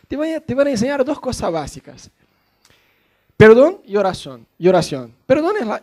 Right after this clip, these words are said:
esencia del evangelio de Jesús. Llegás a la iglesia, te van a decir no solo del perdón de Dios, sino de la necesidad que tenemos nosotros como cristianos de perdonar. ¿Estamos? Y vida de oración, lo mismo. Te van a decir, "Che, mirá, tenés que desarrollar tu vida con Dios, tu vida de oración".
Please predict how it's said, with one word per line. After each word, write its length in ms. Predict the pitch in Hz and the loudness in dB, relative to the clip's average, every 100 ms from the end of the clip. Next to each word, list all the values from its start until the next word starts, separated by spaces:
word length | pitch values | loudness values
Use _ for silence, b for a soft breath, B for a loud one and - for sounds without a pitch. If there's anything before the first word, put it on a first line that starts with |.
| - | -6
esencia 500 | 170 - 240 240 202 | -6 -2 -4 -4 -8
del 120 | 185 | -8
evangelio 600 | 170 160 151 135 120 123 | -10 -10 -12 -12 -14 -18
de 140 | 160 151 | -14 -12
Jesús. 580 | 147 - 110 - - _ _ _ _ - | -14 -16 -20 -20 -20 _ _ _ _ -12
Llegás 300 | 180 220 214 | -6 -4 -6
a 60 | |
la 80 | 214 | -8
iglesia, 380 | 214 262 320 359 | -6 -6 -6 -10
te 100 | - | -6
van 120 | 185 | -4
a 40 | 202 | -4
decir 280 | 175 214 220 | -4 -6 -4
no 100 | 262 | -2
solo 200 | 240 214 | 2 4
del 180 | 196 | 2
perdón 360 | - 175 180 185 | 0 0 0 -2
de 100 | 196 | -6
Dios, 460 | 269 226 202 - - b b b | -6 -6 -8 -12 -20 b b b
sino 440 | - 175 175 202 | -12 -10 -6 -4
de 100 | 190 | -4
la 80 | 180 | -8
necesidad 500 | 170 165 160 156 180 | -10 -10 -8 -6 -6
que 120 | 170 | -8
tenemos 340 | 151 147 165 | -12 -8 -8
nosotros 320 | 151 143 156 151 | -8 -6 -8 -8
como 140 | 160 | -12
cristianos 500 | 208 170 175 165 185 | -12 -12 -10 -8 -6
de 120 | 165 | -6
perdonar. 520 | - 165 165 147 120 _ _ - | -4 -2 -2 -4 -10 _ _ -12
¿Estamos? 540 | - 262 359 - - b b b b b b b b b | -2 -2 -2 -10 -16 b b b b b b b b b
Y 100 | - | -8
vida 240 | 247 226 | 2 6
de 80 | 214 | 6
oración, 380 | 220 180 247 226 | 6 2 -2 -4
lo 100 | 160 | -4
mismo. 440 | 190 190 123 107 _ _ _ _ | -4 -4 -6 -18 _ _ _ _
Te 100 | - | -16
van 120 | 135 | -10
a 20 | 175 | -8
decir, 220 | 151 139 | -8 -10
"Che, 200 | - 156 | -6 -6
mirá, 280 | 135 156 135 | -6 -10 -12
tenés 200 | 120 131 | -18 -12
que 80 | 143 | -8
desarrollar 560 | 131 143 135 160 151 | -8 -8 -10 -10 -10
tu 100 | - | -12
vida 180 | 139 139 | -14 -12
con 200 | - 151 | -8 -8
Dios, 260 | 143 135 - | -8 -14 -16
tu 80 | |
vida 180 | 131 131 | -18 -16
de 80 | 135 | -14
oración". 380 | 151 151 127 | -14 -14 -16